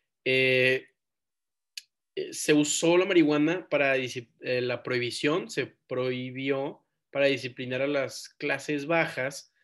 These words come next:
para hacerlas, eh, más obedientes, aptas para el progreso, eh, en otras palabras, que puedan ser parte de la maquinaria industrial. ¿Por qué? Porque las clases bajas eran las que más fumaban esta,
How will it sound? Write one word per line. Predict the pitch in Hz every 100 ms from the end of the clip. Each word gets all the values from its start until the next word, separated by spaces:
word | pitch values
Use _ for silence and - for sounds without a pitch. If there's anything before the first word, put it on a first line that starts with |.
| _ _ -
para | 135
hacerlas, | 127 135 147 - - 139
eh, | 127
más | 123 135 156
obedientes, | 147 147 160 156 156 156 151 147 147 -
aptas | 135 131 147
para | - 139 131
el | 123
progreso, | 131 127 131 147 151 - 143 160 _ _ _ _
eh, | - 127
en | 123
otras | 127 -
palabras, | - 147 135 143 139
que | -
puedan | 113 135 135
ser | 139 127
parte | - 120 -
de | 135
la | 127 123 117 110
maquinaria | 113 113 123 113 113 117 123 127 120 120 127
industrial. | 127 135 - 160 165 160 151 - _ _ _
¿Por | 160 165 160
qué? | 190 190 160 - _ _
Porque | - 143 147
las | 147 143
clases | - 175 165 165 180
bajas | 175 165 160 160
eran | 156
las | 156 156
que | -
más | 135 139 -
fumaban | - 151 143 139 139 135
esta, | 127 - 139 139 131 117 113